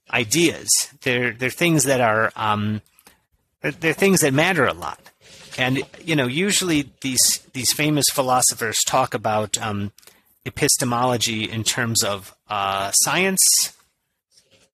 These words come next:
but, um, there's all sorts of important hidden truths around, you know, that are not,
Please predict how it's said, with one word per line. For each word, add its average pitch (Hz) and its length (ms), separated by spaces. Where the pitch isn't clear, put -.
but, 147 200
um, 120 320
there's 139 200
all 170 140
sorts 165 360
of 123 360
important 135 720
hidden 143 380
truths 127 920
around, 120 720
you 143 100
know, 123 140
that 123 200
are 123 120
not, 139 340